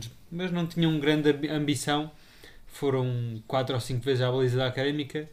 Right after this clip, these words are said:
Eh, criaram algum perigo, mas não deram muito trabalho à defesa.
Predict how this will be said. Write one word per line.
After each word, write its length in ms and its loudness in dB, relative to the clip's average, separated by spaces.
Eh, 380 0
criaram 420 2
algum 300 2
perigo, 280 0
mas 340 0
não 260 2
deram 280 2
muito 280 0
trabalho 340 0
à 40 0
defesa. 500 -2